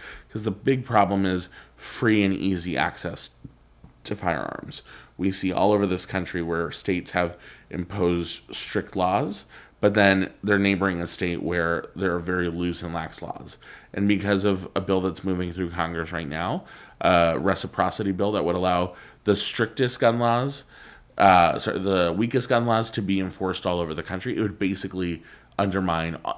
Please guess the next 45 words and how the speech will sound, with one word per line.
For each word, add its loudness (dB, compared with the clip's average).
any 2
state's -6
ability 0
to -4
pass -2
laws -4
on -2
gun 2
violence. -4
So -2
that's 8
where 4
we 2
ne-, 2
really 2
need 0
folks -4
to -8
reach -2
out 2
to -12
their -4
members -2
of -10
Congress, -6
share 4
their 2
stories, 0
and -8
say -2
why 2
they're -2
concerned -2
about 2
this. -4
But -6
more -2
importantly, -4
I -2
think -6
we -2
need -4
to -10
make -6
sure -4